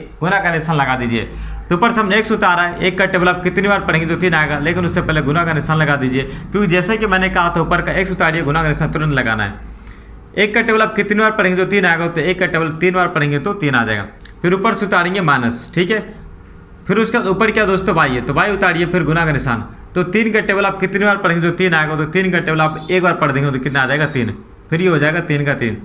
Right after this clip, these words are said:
अब तीन का टेबल एक्स पर गुणा करेंगे तो कितना आपको तीन एक्स हो जाएगा और वाई का गुना एक से करेंगे तो वाई हो जाएगा और तीन का तीन लिखे, क्योंकि आपको पता है क्योंकि ये भाग में तो उस तरफ चला जाएगा गुना में, यानी कि मैं इसको गुना में तीन लिख दूंगा, ठीक है दोस्तों।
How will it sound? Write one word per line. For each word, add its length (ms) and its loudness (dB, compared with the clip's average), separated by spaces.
अब 180 -2
तीन 160 2
का 100 4
टेबल 240 0
एक्स 200 0
पर 160 2
गुणा 220 2
करेंगे 280 0
तो 80 -2
कितना 200 2
आपको 160 0
तीन 200 0
एक्स 180 0
हो 60 2
जाएगा 260 2
और 240 -2
वाई 160 2
का 120 -2
गुना 200 0
एक 180 -2
से 140 0
करेंगे 280 0
तो 120 -2
वाई 200 0
हो 80 2
जाएगा 340 0
और 140 -2
तीन 220 0
का 80 2
तीन 180 0
लिखे, 240 2
क्योंकि 240 0
आपको 240 0
पता 220 0
है 60 0
क्योंकि 260 0
ये 60 2
भाग 220 2
में 200 0
तो 80 0
उस 140 0
तरफ 180 -2
चला 160 2
जाएगा 240 2
गुना 240 2
में, 180 0
यानी 160 2
कि 80 0
मैं 80 2
इसको 200 -2
गुना 200 0
में 240 -2
तीन 180 4
लिख 140 0
दूंगा, 240 -2
ठीक 180 0
है 60 2
दोस्तों। 320 0